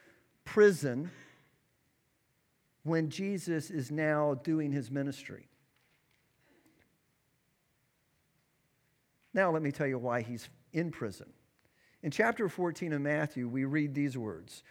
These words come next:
"For Herod had seized John and bound him and put him in prison." This is not Herod the Great. This is Herod the Tetrarch.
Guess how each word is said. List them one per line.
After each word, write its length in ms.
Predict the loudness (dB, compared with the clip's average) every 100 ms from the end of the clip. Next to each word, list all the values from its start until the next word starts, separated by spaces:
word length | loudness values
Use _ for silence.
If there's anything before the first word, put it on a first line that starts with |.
| -20 0
"For 200 | 2 6
Herod 360 | 8 8 8
had 140 | 6 2
seized 460 | -4 -2 -2 -2
John 320 | -2 0 2
and 160 | 0 4
bound 400 | 4 4 2 2
him 340 | 2 2 0 -4 -12 -2
and 160 | 0 2
put 300 | 6 6 6
him 240 | 0 0
in 140 | 0
prison." 320 | 2 0 0 -8 -12 -4
This 160 | -2 0
is 100 | 0
not 160 | 2
Herod 280 | 4 4 2
the 60 | 0
Great. 360 | 6 6 6
This 180 | -2 -4
is 80 | -4
Herod 400 | 0 2 2 0
the 80 | -2
Tetrarch. 760 | 0 0 -2 -4 -4 -8 -18